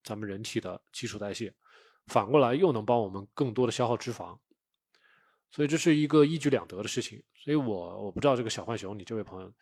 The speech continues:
你到底平常是吧，除了看我们的节目，你还看谁的节目？所以你不要在脑子里面有太多的这种观点在打架。你既然信我们节目，那你就跟我们节目来。你不要说啊，“小马老师要多吃脂肪”，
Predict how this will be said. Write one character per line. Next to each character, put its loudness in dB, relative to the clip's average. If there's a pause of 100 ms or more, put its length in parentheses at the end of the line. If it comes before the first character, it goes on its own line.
(340)
你 -12 (100)
到 6
底 -2
平 -8
常 -10
是 -10
吧， -6
除 -6
了 2
看 -2
我 -6
们 -16
的 -14
节 -12
目， -10
你 -12
还 -10
看 -2
谁 -6
的 -12
节 -14
目？ -20 (880)
所 4
以 6
你 -2
不 -10
要 2
在 -2
脑 -4
子 -8
里 -8
面 -6
有 -6
太 -2
多 2
的 2 (100)
这 -8
种 -10
观 0
点 -4
在 0
打 -6
架。 -4
你 -8
既 -4
然 -2
信 -2
我 -6
们 -18
节 -12
目， -10
那 -4
你 -8
就 -8
跟 -2
我 -8
们 -20
节 -12
目 -12
来。 -12 (640)
你 -10
不 6
要 8
说 6 (160)
啊 -6
，“小 -6
马 -4
老 -2
师 -6
要 0
多 -2
吃 -6
脂 -2
肪”， -6